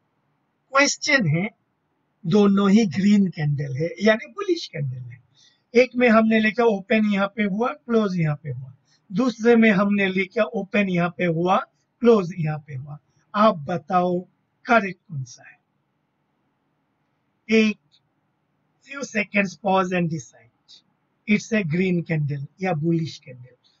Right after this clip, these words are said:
Bullish candle कब होता है? जब closing opening से ऊपर होता है। तो क्या ये होगा correct या ये होगा? Open नीचे है, close ऊपर है,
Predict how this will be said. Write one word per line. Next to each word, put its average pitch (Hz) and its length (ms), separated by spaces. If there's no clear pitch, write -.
Bullish 247 360
candle 226 420
कब 226 240
होता 208 300
है? 196 300
जब 165 400
closing 202 600
opening 175 560
से 233 240
ऊपर 269 400
होता 160 380
है। 120 200
तो 240 240
क्या 220 160
ये 208 340
होगा 262 340
correct 254 380
या 214 280
ये 208 200
होगा? 147 380
Open 220 320
नीचे 214 280
है, 208 200
close 202 440
ऊपर 156 240
है, 135 180